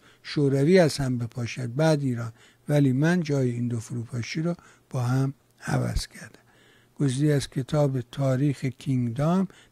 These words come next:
نوشته رابرت راجرز، انتشارات استوربتمن،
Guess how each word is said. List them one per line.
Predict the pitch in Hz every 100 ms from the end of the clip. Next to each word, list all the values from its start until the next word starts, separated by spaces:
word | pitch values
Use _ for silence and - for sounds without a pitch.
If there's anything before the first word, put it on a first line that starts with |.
| -
نوشته | 139 120 - 143
رابرت | 127 139 139 120 -
راجرز، | 151 170 196 190 -
انتشارات | 143 123 120 - 131 131 151 - 196 - - - _ _ -
استوربتمن، | - - 151 139 127 120 - -